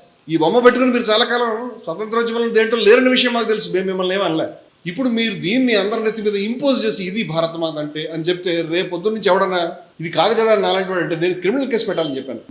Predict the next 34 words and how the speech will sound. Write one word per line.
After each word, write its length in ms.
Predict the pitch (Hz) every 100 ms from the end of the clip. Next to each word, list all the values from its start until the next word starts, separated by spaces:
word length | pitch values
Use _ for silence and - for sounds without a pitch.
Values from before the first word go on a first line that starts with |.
| -
ప్రధానమంత్రి 500 | 156 208 214 196 185
మోదీ 240 | 175 175
గారు 180 | 170 160
పు-, 340 | 160 160 143 156
జ్యోతి 220 | 202 208
పుంజ్ 260 | 202 190
అనేటువంటి 280 | 180 165 160
పుస్తకం 260 | 190 226 196
ఉంది, 120 | 165
ఆ 40 |
పుస్తకంలో 340 | 160 170 208 202
ఆయన 80 | 160
ప్రింట్ 240 | 202 208
చేస్తున్నాడు 500 | 196 135 110 - _ _ _ 143
మల్టీ 180 | 156
కలర్ 200 | 180 165
బొమ్మను. 580 | 147 131 120 - _ 156
ఏ 80 | 285
పర్సనల్గా 520 | - 233 226 240 208
రాసుకున్నట్లేదు. 600 | 180 175 170 143 123 113
ఇవాళ 220 | 147 233 240
ప్రధానమంత్రి 720 | - 165 226 311 311 302 262
హోదాలో 560 | 262 254 226 214 262 240
ఇది 120 | 208
భారతమాత 440 | 196 214 214 202
అని 120 | 202
ఆయన 120 | 185 160
చెప్పిన 260 | 170 208
తర్వాత 300 | 170 156 135
రేపొద్దున 440 | 180 202 208 269 247
this 460 | 208 170 190 -
becomes 200 | 240 269
a 100 | 226
precedent. 360 | 226 220 165